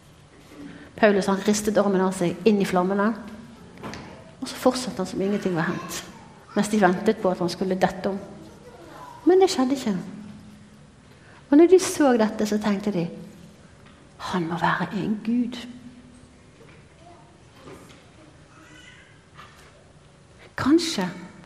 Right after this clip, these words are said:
så var denne hendelsen åpnet veien for at de, de, eh, ble invitert til øyens rike, eh, øyas rikeste mann som et Publius. De fikk bo hos han i tre dager.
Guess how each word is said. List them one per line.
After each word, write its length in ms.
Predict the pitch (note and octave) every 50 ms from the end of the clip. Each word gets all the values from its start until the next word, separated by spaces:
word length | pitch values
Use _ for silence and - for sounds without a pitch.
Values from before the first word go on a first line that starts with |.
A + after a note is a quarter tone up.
| - - - - - - - -
så 140 | - - -
var 100 | C#4 C4
denne 160 | A3+ A#3 A#3+
hendelsen 460 | G#3 A3+ A3 G#3+ A#3 A#3+ - - G#3 E3
åpnet 320 | F#3+ G3+ - A#3 A3 -
veien 320 | G#3+ G#3+ G#3+ G#3 F#3+ E3+ F3+
for 240 | F3+ - G3+ G3 F#3
at 220 | F3+ F3+ F3+ - - - - - - - - - - - - - - - - - - - - - - - - - - - - - - - - - - - - _ - _ _ -
de, 160 | A3+ G#3 A3+ G#3 - - - - - -
de, 300 | F#3 - F3+ G3 G#3 G3+ G3 G3 F#3+ F#3
eh, 200 | F#3 F3+ F3+ F3+ F3+ F3+
ble 140 | - A3+ - G3+
invitert 560 | A3+ A3+ G3+ A3+ A3+ - - C4+ A#3 - - - -
til 240 | - G3+ G3+ G3+ - - -
øyens 380 | A3 A#3 A3+ G3+ F#3 F3+ E3+ - G#3+ -
rike, 300 | G#3+ G#3 G3+ - - G3
eh, 720 | C#3+ E3 - - - - G3 G3+ G3 F#3+ E3+ D#3 E3 G#3+
øyas 320 | A#3 G#3+ G3 F3+ - - - -
rikeste 380 | G3+ G3 G3 - A3+ - - G3+
mann 280 | G3+ G3+ G3 E3+ E3+ E3+ - - - - - - - - - - - - - - - - - - - - - - -
som 220 | - - G#3 G3
et 80 | G3 F#3+
Publius. 680 | G3 - A3+ G#3 G3 F3 E3+ E3+ F#3 F#3 - - - - - - - - - - - - - - - - _ - - - - - _ - - - - - - - - - - - - - - - - - - -
De 60 | A3+
fikk 160 | - B3 A3+ A#3
bo 140 | D#4 D#4+ C#4
hos 160 | A3+ G#3 -
han 160 | A#3 A#3 A3+
i 80 | G3+ A#3
tre 280 | - - - A3+ G#3 F#3
dager. 380 | F3 E3 E3+ F3 E3 E3+ E3+